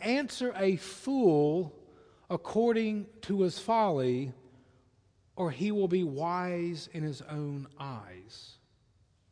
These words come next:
So you're to answer a fool according to his folly, or he'll be wise in his own eyes. And just below that, he says, "Do not answer a fool according to his folly,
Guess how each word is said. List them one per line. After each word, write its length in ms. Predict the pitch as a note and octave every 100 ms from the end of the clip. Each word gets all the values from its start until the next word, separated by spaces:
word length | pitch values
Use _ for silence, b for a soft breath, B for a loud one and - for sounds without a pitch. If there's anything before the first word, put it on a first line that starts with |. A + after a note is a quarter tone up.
| _ _ _ _ _ _
So 80 | -
you're 140 | C3 C#3
to 180 | C3
answer 340 | D3+ D#3+ - A3
a 40 |
fool 320 | - F3 D3
according 380 | D3+ - D3 E3+
to 80 | G3
his 160 | F#3 -
folly, 400 | C#3 B2+ C3 D3 b b b b b _ _ -
or 100 | C#3+
he'll 140 | C3
be 140 | D3 B2+
wise 420 | B2+ C#3 D3+ D3+
in 60 |
his 140 | C#3 C#3
own 200 | C#3 C3
eyes. 380 | D3 C#3 A#2+ -
And 140 | G3
just 340 | F3 D4+ - G3+
below 460 | G#3 G#3+ D#4 F4
that, 520 | B3+ C3 B2+ F#3+ - - - b b b b b
he 140 | A#3 A#3+
says, 540 | - A#3 G#3+ G#3 E3+ B B B E3+
"Do 200 | D3+ A#3
not 440 | A3 C4+ E4+ E4
answer 800 | G3 G3+ G3+ - G3 F#3 F#3 F#3+ D#3 - b b
a 140 | G3 F3+
fool 680 | - A3 G3+ G3 F#3 F#3
according 480 | F3 - F#3+ F3+ F#3
to 180 | - E3+
his 140 | D#3
folly, 840 | - - G3 G#3+ G3 C#3 B2+ C#3 D#3+